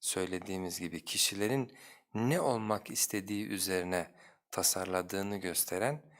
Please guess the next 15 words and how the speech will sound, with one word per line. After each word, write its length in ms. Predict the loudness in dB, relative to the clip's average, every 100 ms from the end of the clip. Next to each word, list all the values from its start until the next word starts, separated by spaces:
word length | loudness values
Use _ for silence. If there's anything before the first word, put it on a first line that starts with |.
| -20 -20 -20 _ -6
ve 60 |
hatta 580 | -2 -4 2 4 4 -2
zaman 340 | 0 4 4 4
zaman 360 | 2 2 2
bir 140 | 0 2
döngü 440 | 4 4 4 2
içerisinde 920 | 4 2 2 2 2 0 0 0 -2 -8 -20 -20 -20 -20 _
bile 480 | 0 4 4 4 0 -8 -20 -20 -20 2
o 180 | 4 6
hale 260 | 4 4
getirdikten 720 | 2 0 -2 -6 -8 -2 0
sonra 320 | 2 0 -2 -2
tekrar 400 | -4 0 -2 0
bu 100 | 0
hale 360 | 0 0 -6